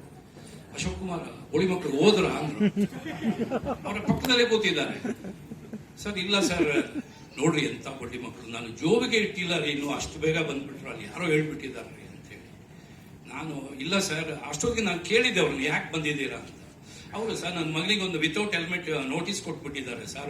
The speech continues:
ವಾರ್ನ್ ಮಾಡ್ಸೋಣ ಅಂತ ಬಂದೆ" ಅಂತ ಹೇಳಿ. ನಾನು ಅವ್ರಿಗೆ ಹೇಳಿದೆ, "ಸರ್, ನೀವೇನೋ ಒಂದು ನೋಟಿಸ್ ಕೊಟ್ಟಿದ್ದೀರಾ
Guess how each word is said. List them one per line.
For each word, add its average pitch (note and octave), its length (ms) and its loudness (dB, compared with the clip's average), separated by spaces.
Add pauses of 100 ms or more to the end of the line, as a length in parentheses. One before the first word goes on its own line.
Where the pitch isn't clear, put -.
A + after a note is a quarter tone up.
ವಾರ್ನ್ C#3 260 0
ಮಾಡ್ಸೋಣ D3 300 -2
ಅಂತ D#4+ 320 4
ಬಂದೆ" E4+ 220 0
ಅಂತ - 240 -8
ಹೇಳಿ. - 120 -2 (1400)
ನಾನು A3+ 200 4
ಅವ್ರಿಗೆ A3 300 10
ಹೇಳಿದೆ, A3 440 8 (420)
"ಸರ್, G3+ 320 -2
ನೀವೇನೋ F3+ 360 0
ಒಂದು F3 120 2
ನೋಟಿಸ್ G3+ 380 2
ಕೊಟ್ಟಿದ್ದೀರಾ D#3 520 2